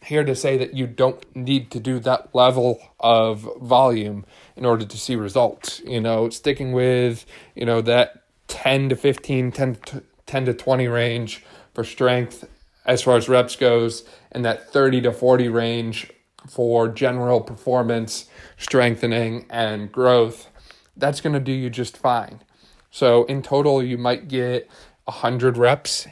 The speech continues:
in a workout some days. Some days it might be closer to two or three hundred. And that's okay to have a little variety, but don't feel like you need to be killing yourself every single workout. Your workout should leave you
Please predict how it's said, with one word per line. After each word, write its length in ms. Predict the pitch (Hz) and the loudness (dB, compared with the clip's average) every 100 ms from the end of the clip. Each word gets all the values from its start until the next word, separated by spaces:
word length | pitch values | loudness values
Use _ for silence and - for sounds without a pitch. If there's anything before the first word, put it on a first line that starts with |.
| - | -10
in 100 | 135 | -4
a 60 | 127 | 0
workout 400 | 131 131 147 131 | 0 0 -2 -2
some 220 | 147 143 | -4 -4
days. 400 | 147 156 151 - - | -2 -4 -6 -12 -10
Some 260 | - 117 | -6 -2
days 200 | 120 123 | -2 -2
it 80 | - | -2
might 140 | 127 | -4
be 80 | 127 | -4
closer 340 | - 127 127 127 | -4 -4 -2 -8
to 60 | |
two 300 | 117 - 135 | -12 -4 -2
or 80 | 127 | -2
three 220 | - 156 | -2 -2
hundred. 420 | 147 110 113 - _ _ _ _ _ | -2 -4 -6 -18 _ _ _ _ _
And 160 | 123 123 | -6 -2
that's 200 | 127 - | -2 0
okay 320 | 127 147 143 | 0 0 -2
to 100 | 123 | 0
have 180 | 123 117 | 0 0
a 40 | |
little 240 | 113 123 113 | 2 2 2
variety, 720 | 113 117 131 127 113 113 - - _ _ | 0 2 4 2 -2 -8 -16 -20 _ _
but 460 | 127 117 - - _ _ | 0 0 -2 -14 _ _
don't 280 | 139 139 - | 0 0 -4
feel 200 | 165 139 | -2 0
like 240 | 139 135 | 0 -2
you 60 | 139 | -6
need 140 | 135 | -6
to 60 | 127 | -6
be 120 | 123 | -8
killing 380 | - 147 139 127 | -4 -2 -2 -2
yourself 560 | 117 - 113 101 - _ - | -6 -2 -2 -2 -6 _ -2
every 280 | 135 123 117 | 0 2 0
single 320 | 131 117 110 | -2 -4 2
workout. 520 | 120 117 95 78 - _ _ _ - | 2 2 -2 -12 -14 _ _ _ -6
Your 120 | 127 | 0
workout 360 | 127 123 135 139 | 2 2 0 -2
should 180 | 123 | -8
leave 180 | 127 120 | -6 -6
you 220 | 117 120 | -6 -10